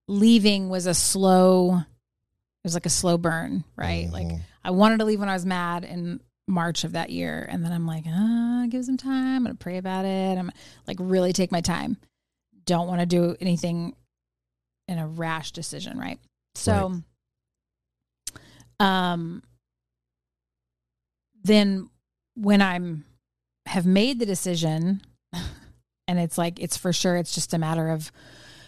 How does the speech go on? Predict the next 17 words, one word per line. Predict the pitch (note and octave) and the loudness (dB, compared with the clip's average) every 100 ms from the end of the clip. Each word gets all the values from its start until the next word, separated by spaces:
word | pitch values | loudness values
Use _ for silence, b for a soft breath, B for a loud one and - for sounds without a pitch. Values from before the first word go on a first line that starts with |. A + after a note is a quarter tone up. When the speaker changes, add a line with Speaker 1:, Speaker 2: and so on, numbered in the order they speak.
| B - | B -6
Speaker 1:
kind | E4+ F4 | -2 0
of | D4 | 0
a | B3 | 0
matter | A3 G3 F#3+ | 2 2 0
of | F3 | -2
when, | D#3+ F3+ F3+ F#3 F#3 F#3 | -2 2 4 6 6 4
and | |
I'm | F3+ E3+ | 2 -2
kinda | F3+ F3 | -2 -2
thinking, | E3 E3+ F3 F3 | -2 -2 -4 -6
"Okay, | F#3+ - F3 F3 | -6 -4 0 0
well, | F3 | 0
it | E3 | 0
would | F3 | -2
make | E3+ - | -4 -6
sense | - E3+ E3 - | -4 -2 -2 -4
to, | - E3 E3 | -4 -6 -6